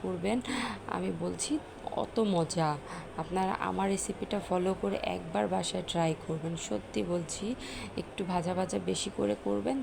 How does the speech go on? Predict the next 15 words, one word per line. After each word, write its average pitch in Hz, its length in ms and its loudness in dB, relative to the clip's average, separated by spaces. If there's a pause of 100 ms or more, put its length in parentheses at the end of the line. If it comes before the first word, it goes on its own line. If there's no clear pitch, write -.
তাহলে 175 280 2 (100)
দেখবেন 185 320 -2 (340)
তারপর 175 300 0 (140)
পানি 185 260 0
দিবেন 254 180 2 (200)
অন্যরকম 208 540 2
একটা - 160 -6 (100)
স্বাদ 180 240 2
আসে 165 360 2 (480)
তরকারির 175 540 2 (100)
মধ্যে। 156 400 0 (460)
তো - 40 -4 (120)
এদিকে 185 280 0 (100)
দেখেন 190 220 -2 (100)
আমি 175 100 -2